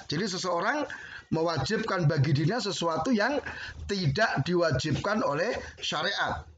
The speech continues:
Itu nadar. Ya, jadi misalnya orang mewajibkan dirinya berpuasa tiga hari setiap bulan atau mewajibkan dirinya sedekah.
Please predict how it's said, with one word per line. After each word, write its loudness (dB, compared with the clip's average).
Itu 0
nadar. -2
Ya, 0
jadi 0
misalnya -2
orang 0
mewajibkan 0
dirinya 0
berpuasa 0
tiga 0
hari 0
setiap -2
bulan 0
atau 0
mewajibkan 0
dirinya 0
sedekah. -2